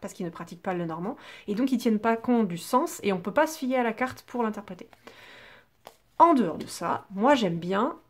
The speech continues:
utiliser celui de Catherine Matthews parce qu'il a été revisité. Il, il a une thématique dite de conte de fées. Il a cette ambiance vraiment très particulière d'automne, euh, de forêt enchantée, et cetera. C'est son nom,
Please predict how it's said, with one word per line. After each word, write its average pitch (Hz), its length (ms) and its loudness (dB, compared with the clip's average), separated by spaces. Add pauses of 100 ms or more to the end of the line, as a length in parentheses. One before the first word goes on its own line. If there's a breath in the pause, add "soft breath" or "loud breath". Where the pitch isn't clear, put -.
(200)
utiliser 247 480 2
celui 220 220 -2
de 220 40 -6
Catherine 208 320 0
Matthews 185 420 -4
parce 196 180 -4
qu'il 202 360 0
a 294 80 8
été 311 240 2
revisité. 180 640 2 (420 loud breath)
Il, 175 260 -6
il 202 200 0
a 330 200 8
une 226 140 2
thématique 220 560 2
dite 277 380 -4
de 190 100 -2
conte 185 300 -4
de 160 80 -8
fées. - 360 -8 (140)
Il 202 160 -2
a 285 100 4
cette 247 220 -2
ambiance 180 340 -4
vraiment 226 240 2
très 311 200 -2
particulière 220 640 -2
d'automne, 196 720 0 (420 loud breath)
euh, - 340 -2
de 208 180 4
forêt 220 640 0
enchantée, 208 680 -4
et 175 60 -10
cetera. 151 480 -8
C'est 196 200 -10
son 170 160 -10
nom, 170 280 -4